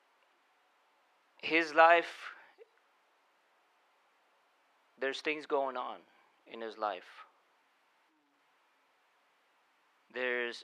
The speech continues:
uncertainty in his, in his life. Um, no doubt he's not, he's not saved. He's in, he's in sin.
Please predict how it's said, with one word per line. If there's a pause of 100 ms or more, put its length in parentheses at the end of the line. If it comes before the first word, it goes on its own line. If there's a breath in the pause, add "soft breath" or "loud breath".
uncertainty (260)
in
his,
in
his
life. (1500)
Um, (160)
no
doubt
he's
not, (140)
he's
not
saved. (2000)
He's
in, (340)
he's
in
sin.